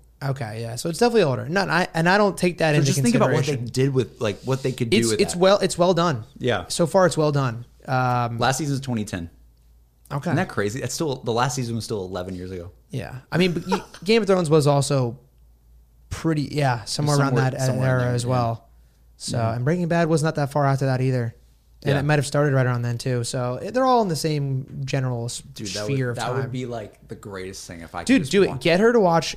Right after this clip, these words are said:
Speaker 1: and then we'll watch all four of us, 'cause you can catch up to us. If you guys go hard in the next, like,
Speaker 2: Maybe
Speaker 1: week or
Speaker 2: she'd
Speaker 1: two.
Speaker 2: feel more encouraged to watch it if she knew that could happen.
Speaker 1: I'm in. Jess would be in. Why not?
Speaker 2: Yeah. Plus, once you get to, like,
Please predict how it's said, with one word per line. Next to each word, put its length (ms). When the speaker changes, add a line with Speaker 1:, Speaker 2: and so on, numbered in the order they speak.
Speaker 1:
and 160
then 340
we'll 120
watch 260
all 100
four 160
of 60
us, 140
'cause 220
you 120
can 140
catch 160
up 140
to 100
us. 300
If 100
you 80
guys 180
go 140
hard 320
in 120
the 60
next, 140
like, 80
Speaker 2:
Maybe 160
Speaker 1:
week 80
or 40
Speaker 2:
she'd 120
Speaker 1:
two. 180
Speaker 2:
feel 200
more 280
encouraged 380
to 60
watch 320
it 80
if 100
she 140
knew 180
that 220
could 180
happen. 400
Speaker 1:
I'm 200
in. 220
Jess 220
would 100
be 100
in. 120
Why 120
not? 260
Speaker 2:
Yeah. 220
Plus, 200
once 160
you 80
get 160
to, 80
like, 280